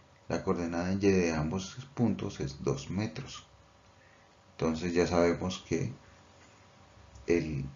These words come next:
la antena tiene una profundidad de dos metros. En ese sentido, parece que la B es cierta.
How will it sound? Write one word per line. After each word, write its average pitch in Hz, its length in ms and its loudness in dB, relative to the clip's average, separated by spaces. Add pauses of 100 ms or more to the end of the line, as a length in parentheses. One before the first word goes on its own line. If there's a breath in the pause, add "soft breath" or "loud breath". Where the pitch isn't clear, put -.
(540)
la 78 140 -6
antena 98 320 2
tiene 101 160 2
una 98 160 4
profundidad 87 520 4
de 73 140 0
dos 82 240 4
metros. - 480 6 (1300)
En 98 120 6
ese 117 140 8
sentido, 110 500 6 (300)
parece 90 320 4
que 85 220 0 (120)
la 73 160 2
B 107 200 4 (300)
es - 140 -4
cierta. - 340 -4